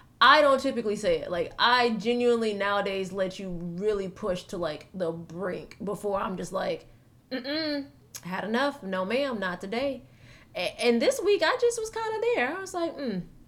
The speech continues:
we, we gon-, we going to do better. We are going to be more respectful, you know?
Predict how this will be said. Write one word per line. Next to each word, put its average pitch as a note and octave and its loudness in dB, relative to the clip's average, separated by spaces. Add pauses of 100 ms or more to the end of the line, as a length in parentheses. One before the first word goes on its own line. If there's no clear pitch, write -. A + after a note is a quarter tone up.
(960)
we, E4+ -2
we F4 2
gon-, F4+ -4
we D#4 -4
going A#3+ 0
to A3+ -12
do G#3+ -4
better. D#3+ -6
We C4+ -4
are C4+ -2
going A3+ -2
to A3 -8
be G3 -6
more F#3+ -4
respectful, - -8
you C#4 -2
know? C#4 0